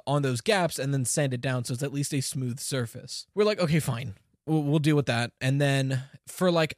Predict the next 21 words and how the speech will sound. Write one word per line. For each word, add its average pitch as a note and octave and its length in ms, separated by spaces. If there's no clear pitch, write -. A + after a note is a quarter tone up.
half - 560
a D3 100
month, C#3 500
that D#3 240
solution D#3 500
worked, C#3 320
and C#3+ 160
then D#3 80
it D3+ 80
just D3 180
started C#3 280
getting C3 240
worse A#2+ 300
again, G#2+ 320
and C3 140
the C3+ 60
caulking E3 440
was A#2 160
coming B2+ 260
up A#2+ 120
now. A2+ 280